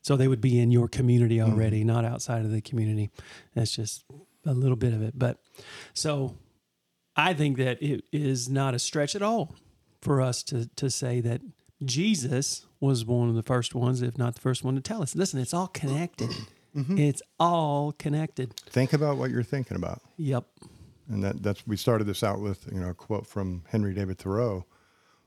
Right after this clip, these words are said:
Speaker 2: "Who says it has to be that way?"
Speaker 1: Right.
Speaker 2: And so we are doing things throughout our day, throughout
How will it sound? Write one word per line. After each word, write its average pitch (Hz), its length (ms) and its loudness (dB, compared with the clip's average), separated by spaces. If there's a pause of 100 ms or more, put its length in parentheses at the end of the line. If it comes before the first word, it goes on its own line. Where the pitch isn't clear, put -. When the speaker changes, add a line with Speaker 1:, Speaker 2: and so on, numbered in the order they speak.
Speaker 2:
"Who 120 160 -2
says 101 280 -2
it 92 80 -4
has - 300 -8
to 98 100 -4
be 92 180 -6
that 85 220 -10
way?" 98 320 -8 (300)
Speaker 1:
Right. 127 280 -8 (560)
Speaker 2:
And 101 200 -4
so 98 120 -4
we 98 320 -2
are 98 160 -2
doing 98 400 -2
things 87 540 -8
throughout 95 300 -2
our 90 100 -6
day, 92 320 -4
throughout 90 260 -6